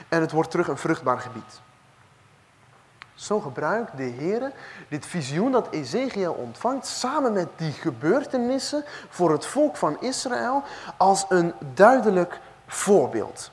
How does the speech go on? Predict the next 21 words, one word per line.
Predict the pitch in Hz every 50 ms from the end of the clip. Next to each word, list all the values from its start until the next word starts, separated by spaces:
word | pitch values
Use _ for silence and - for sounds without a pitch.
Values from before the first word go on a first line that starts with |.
| - _ _ _ _ _ _ _ _ _ _ _ _ _ _
Want | - 165 190 180 -
Ezekiel | 185 185 - - 254 302 294 - 277 262 233
die | 175 175 180 170
ziet | 156 - 285 320 311 - - -
in | 202 247 240
dit | 208 202 208
visioen | - - 160 120 120 147 175 220 247 240 - - - - - -
de | 139 147
nieuwe | 156 160 180 208 170 147 143
tempel. | - 127 113 110 104 - - - - - - - - - - - - - - -
En | - 185 196 190 -
onder | - 269 277 247 240 196
de | 180 196 165 143
drempel | 143 202 247 311 330 330 302 - 277 240
van | - - 196 180 160 139
die | 151 151 135 -
tempel, | - 285 285 311 302 294 302 269
daar | 196 226 220 220 214
komt | - - 233 220 196 - -
water | - 151 147 143 190 240 247 208 160 - - 123 104 - - - - - - -
vandaan. | - 135 123 113 110 110 104 107 110